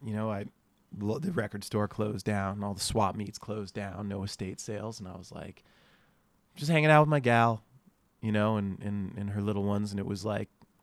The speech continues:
you know, that was good. But I had some time, and I started to write, and I started writing, like, a song a day. And, uh, I put it out there, like, "Hey, you know, anyone follow me on Facebook? If you guys wanna do, like, a version of this song, that would be, like,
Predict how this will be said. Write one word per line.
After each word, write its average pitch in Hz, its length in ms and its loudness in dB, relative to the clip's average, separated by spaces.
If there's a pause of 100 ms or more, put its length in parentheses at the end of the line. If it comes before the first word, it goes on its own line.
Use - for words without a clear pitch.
you 123 100 -6
know, 92 220 -4 (320)
that 110 100 2
was 110 120 -2
good. 135 280 -2 (680)
But 110 100 2
I 107 40 2
had 123 200 2
some 107 140 -4
time, 104 560 -4 (100)
and 117 200 -4
I - 20 0
started 117 360 -2
to 113 100 -10
write, 110 380 -2 (400)
and 123 80 -4
I 113 40 -6
started 131 260 2
writing, 120 320 4
like, 110 240 2 (180)
a 117 60 -2
song 107 320 4
a 110 40 0
day. 98 280 -4 (840)
And, 113 340 4
uh, 104 320 6
I - 60 -2
put 160 180 4
it 139 80 8
out 185 220 10
there, 120 280 4
like, 113 280 2
"Hey, 156 500 4
you 127 120 0
know, 110 280 4 (140)
anyone 120 280 6
follow 117 300 6
me 113 100 2
on 107 120 2
Facebook? 107 500 -4
If 101 80 -6
you 107 60 -4
guys 104 200 -2
wanna 98 140 -6
do, 104 140 -8
like, 101 180 -8
a 104 40 -6
version 104 340 -2
of 95 120 -6
this 95 120 -8
song, 104 340 2
that 98 100 -2
would 104 120 -8
be, - 100 -8
like, - 220 -6